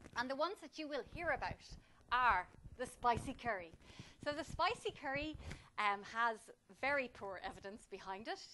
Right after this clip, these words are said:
The only thing that it's linked to is that it will stimulate your gut. Um, <laughs> so, um, we know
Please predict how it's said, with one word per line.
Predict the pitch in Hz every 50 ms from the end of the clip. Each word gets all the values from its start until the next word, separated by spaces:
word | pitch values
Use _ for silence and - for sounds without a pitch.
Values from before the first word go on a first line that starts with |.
| - - -
The | 254 247
only | 262 302 320 330
thing | - - 294 254 247 240
that | - 220 208 208
it's | 214 208 _ - - 220
linked | 240 262 339 330 - - - -
to | - 254
is | 196 190 180 - 190 196 196 196 -
that | 214 214 202 196 202 - -
it | 220 214
will | - 226 220 214 - -
stimulate | - 254 247 247 240 240 226 214 - -
your | 214 202 -
gut. | - 220 196 165 - - - - - - - - - - - - - - -
Um, | 220 220 214 208 208 208 214 220 - - - - - 440 - -
<laughs> | - - - - - - - - - -
so, | 285 254 233 220 214 - - - - - - - -
um, | 233 226 220 214 220 220 214 208 - _ _ - -
we | 220 247 254
know | 247 247 247 254 262 277